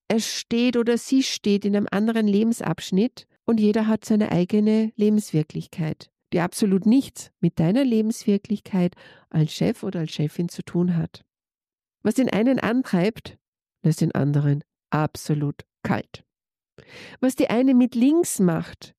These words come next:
und easy peasy umsetzt, das versetzt den anderen in helle Panik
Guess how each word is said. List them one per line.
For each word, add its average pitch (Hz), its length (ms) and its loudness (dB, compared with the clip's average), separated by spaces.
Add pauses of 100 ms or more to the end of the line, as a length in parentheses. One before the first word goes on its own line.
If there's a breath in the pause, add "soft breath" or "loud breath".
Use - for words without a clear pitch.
und 247 240 -2
easy 294 280 0
peasy 269 500 0
umsetzt, - 760 0 (380 soft breath)
das 190 180 0
versetzt 170 400 0
den 175 100 2
anderen 156 380 0
in 185 200 2
helle 262 500 2
Panik 202 560 0